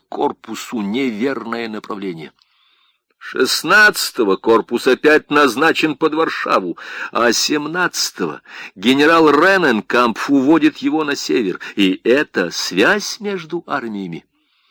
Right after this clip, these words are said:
Ведь только для связи между двумя армиями и был создан Северо-Западный фронт. Генерал Самсонов был обвиняем в отсутствии решительности,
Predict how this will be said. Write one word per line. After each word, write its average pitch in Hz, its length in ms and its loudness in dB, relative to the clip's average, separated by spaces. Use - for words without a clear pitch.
Ведь 87 300 -4
только 113 360 4
для 123 300 2
связи 120 680 -2
между 95 400 -2
двумя 131 680 4
армиями 151 540 2
и - 20 2
был 143 240 6
создан 139 640 2
Северо-Западный 127 800 -2
фронт. - 380 -10
Генерал 110 480 2
Самсонов 139 840 -2
был 147 180 -2
обвиняем 123 720 -2
в 113 60 2
отсутствии 127 640 -4
решительности, - 1000 -10